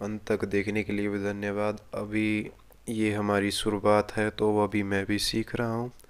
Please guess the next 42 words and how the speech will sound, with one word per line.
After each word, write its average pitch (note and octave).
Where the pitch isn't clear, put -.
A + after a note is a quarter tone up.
आप A2+
मुझे A2+
अपना G#2
फीडबैक G#2
दे G#2
सकते G2+
हैं G2+
कि A2
किस -
तरह G#2
से G#2+
हमें G#2
और G#2+
इम्प्रूव G#2
कर G#2
सकते -
हैं। G2+
और G#2+
आगे A#2+
भी A#2+
इस -
तरह A#2
की A2
नॉलेज G#2+
वाली G#2
वीडियो G#2
देखने G#2+
के G#2
लिए G2+
आप G#2
हमारे A2
से A#2
जुड़ G#2
सकते -
हैं, G#2
हमारे A2
चैनल G#2
को G#2
सब्सक्राइब G#2
कर G#2+
सकते -
हैं। A2+